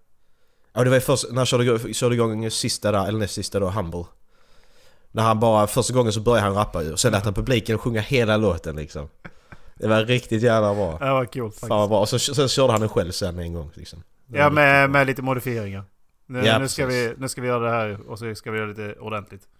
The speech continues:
Speaker 1: Mm,
Speaker 2: Nu har jag
Speaker 1: precis.
Speaker 2: slängt in lite, de, bandet har slängt in lite extra gitarrer och lite, lite busskraschljud och sånt tyckte jag också jag hörde.
Speaker 1: Jaha, jag tänkte inte på.
Speaker 2: Ja, nej, jag hörde lite, kom, jag hö-, hörde lite såna lju-, ljudeffekter.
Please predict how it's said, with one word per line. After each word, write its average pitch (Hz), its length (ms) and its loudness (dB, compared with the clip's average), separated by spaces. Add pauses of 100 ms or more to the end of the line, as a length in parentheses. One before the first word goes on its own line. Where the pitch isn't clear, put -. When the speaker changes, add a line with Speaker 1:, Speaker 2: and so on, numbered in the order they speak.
(560)
Speaker 1:
Mm, 107 200 -6
Speaker 2:
Nu 123 60 -6
har 127 60 -2
jag 127 80 -2
Speaker 1:
precis. 117 140 -4
Speaker 2:
slängt 127 200 -8
in 113 120 -10
lite, 110 300 -10
de, 123 300 -8
bandet 127 260 2
har 113 100 -4
slängt 110 240 -12
in 107 80 -10
lite 104 200 -10
extra 101 220 -14
gitarrer 98 480 -12
och 98 380 -16
lite, 101 280 -16 (420)
lite 127 240 -6
busskraschljud 117 1040 -6
och 170 80 -6
sånt 156 200 -6
tyckte 123 160 -10
jag 127 60 -8
också - 140 -14
jag 104 80 -8
hörde. 104 300 -8 (640)
Speaker 1:
Jaha, 147 300 0 (400)
jag 113 120 -12
tänkte 113 240 -6
inte 120 200 -14
på. 143 100 -14
Speaker 2:
Ja, 143 160 -8
nej, 143 220 -6
jag 135 160 -6
hörde 117 220 -8
lite, 113 260 -12 (500)
kom, 117 280 -16
jag 135 140 -14
hö-, 123 220 -12
hörde 117 160 -10
lite 110 120 -14
såna 117 220 -12 (120)
lju-, 131 220 -10
ljudeffekter. 113 540 -10